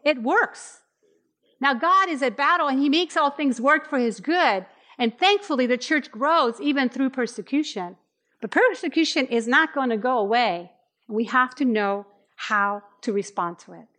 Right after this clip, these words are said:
Like Rashid, we want to be able to persevere even in the most difficult times.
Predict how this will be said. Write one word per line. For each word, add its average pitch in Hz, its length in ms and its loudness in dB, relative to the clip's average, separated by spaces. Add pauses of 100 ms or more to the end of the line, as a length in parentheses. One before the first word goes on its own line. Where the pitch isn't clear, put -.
(300)
Like 285 320 2
Rashid, 285 680 0 (440)
we 247 100 2
want 285 320 2
to 294 100 -2
be 254 200 -2
able 262 260 2
to 254 80 -20
persevere 254 640 0
even 240 340 -2
in 240 60 0
the 214 80 -2
most 208 240 -6
difficult 208 480 -10
times. 254 520 -6